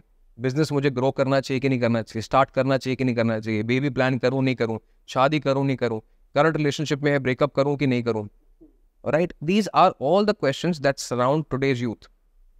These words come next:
इन सब क्वेश्चंस को समझने के लिए ऐसा नहीं है कि you need to run from pillar to post in search of answers, कि हम कभी किसी ऐप पे जा रहे हैं, कभी कहीं जा रहे हैं, कि शायद हमें कोई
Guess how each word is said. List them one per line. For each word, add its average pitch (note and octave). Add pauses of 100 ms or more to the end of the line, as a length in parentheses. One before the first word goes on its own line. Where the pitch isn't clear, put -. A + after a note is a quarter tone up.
(160)
इन A3+
सब B3
क्वेश्चंस F3+
को A3
समझने D#3
के C3+
लिए C#3
ऐसा D3
नहीं D#3+
है F#3+
कि E3+
you D3
need D#3+
to D3
run C#3+
from E3
pillar D3
to D#3+
post C#3
in D3
search C3+
of B2+
answers, G#2+ (600)
कि B2+
हम B2+
कभी C#3
किसी C3+
ऐप A#2+
पे C#3+
जा B2
रहे B2
हैं, B2+
कभी B2+
कहीं B2+
जा A#2+
रहे A#2
हैं, A#2
कि C3
शायद B2+
हमें B2+
कोई F3+